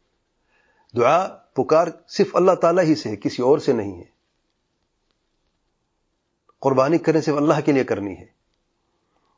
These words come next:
کسی فرشتے کے لیے، کسی ولی کے لیے، کسی پیر کے لیے،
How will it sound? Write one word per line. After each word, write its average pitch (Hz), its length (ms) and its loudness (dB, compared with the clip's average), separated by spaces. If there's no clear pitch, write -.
کسی 127 200 -4
فرشتے 113 380 -4
کے 117 120 -8
لیے، 101 180 -6
کسی 117 260 -8
ولی 110 280 -4
کے 113 140 -8
لیے، 98 200 -8
کسی - 260 -10
پیر 117 240 -6
کے 107 180 -8
لیے، 98 240 -10